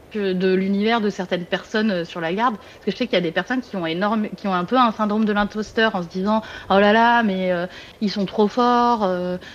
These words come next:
moi, euh, j'ai pas le niveau. » Mais en fait, euh, déjà, euh, si.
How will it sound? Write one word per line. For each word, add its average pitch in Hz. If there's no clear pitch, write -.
moi, 214
euh, 180
j'ai 190
pas 190
le 170
niveau. » 214
Mais 185
en 185
fait, -
euh, 160
déjà, 170
euh, 135
si. -